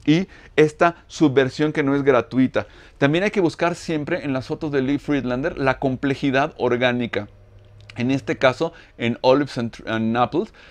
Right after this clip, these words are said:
hay que buscar esa complejidad de la forma orgánica, de la maleza. Hay también una serie en Central Park que no me da la vida de, para enseñárselas,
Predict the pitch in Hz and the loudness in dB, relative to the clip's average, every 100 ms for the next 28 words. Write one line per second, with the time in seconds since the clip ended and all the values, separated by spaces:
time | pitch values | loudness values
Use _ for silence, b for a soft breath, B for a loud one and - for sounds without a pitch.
0 | B - 139 147 170 156 - 151 156 - | B -4 -4 0 0 0 2 0 0 -6
1 | 131 113 120 - 127 139 139 120 - 139 | -8 -6 -4 0 0 2 0 -2 -2 -2
2 | 139 147 - 110 110 110 117 113 - 98 | 0 -4 -4 -2 0 0 -2 -4 -4 -2
3 | 107 107 107 110 113 127 131 - 170 B | 0 0 -2 -2 2 2 0 -2 -4 B
4 | B B - 127 143 151 - 135 139 151 | B B -2 2 4 4 2 0 0 0
5 | 151 156 147 151 143 139 139 139 127 127 | 0 2 2 0 -2 -4 2 0 2 2
6 | 135 - - 131 135 139 131 131 127 127 | 2 0 -6 -2 0 2 4 4 2 2
7 | 110 87 113 110 107 113 117 123 170 208 | 0 -2 -4 -4 -4 -2 -2 -2 -6 -6